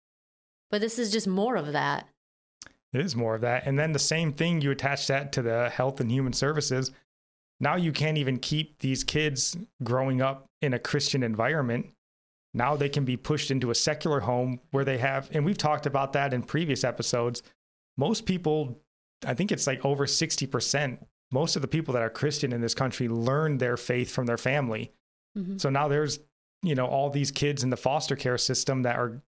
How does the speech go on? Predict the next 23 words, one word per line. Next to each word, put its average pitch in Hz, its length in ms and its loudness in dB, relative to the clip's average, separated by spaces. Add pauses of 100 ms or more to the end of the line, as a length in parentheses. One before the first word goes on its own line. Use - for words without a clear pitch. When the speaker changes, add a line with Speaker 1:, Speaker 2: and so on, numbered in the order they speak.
(160)
Speaker 2:
could 147 160 -2
potentially 156 400 0
be 123 120 -2
growing 131 360 0
Speaker 1:
Right. 131 100 2
Speaker 2:
up - 200 -6 (560)
in 147 180 2
non-Christian 135 640 0
homes. 127 520 0 (360)
Speaker 1:
Yeah, 247 100 -2
well, 262 60 0
the 247 80 0
purpose 294 420 -2
is 214 180 0
to 196 260 -4 (160)
raise 190 380 0
them 180 300 -2
up 214 420 -2 (200)
in 185 140 -2
the 175 100 2
ways 185 280 0
of 156 180 -4
God - 500 -2